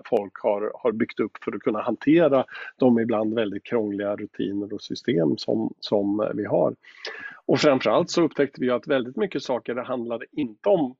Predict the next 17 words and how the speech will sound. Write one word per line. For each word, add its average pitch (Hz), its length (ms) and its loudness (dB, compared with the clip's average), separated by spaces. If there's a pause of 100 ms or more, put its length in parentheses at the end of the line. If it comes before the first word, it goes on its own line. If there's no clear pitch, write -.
att - 240 -10
tekniken 156 800 4
i 95 60 -6
sig 107 300 -4
var 107 100 2
dålig, 104 420 -8
utan 110 400 -4
det 117 60 0
var 139 100 2
kanske 143 280 2
liksom 117 500 0
verksamhetsprocessen 120 1300 0
runt 185 400 -2
tekniken 101 640 -8
som 120 160 -10
inte 107 260 -12
var, 104 180 -8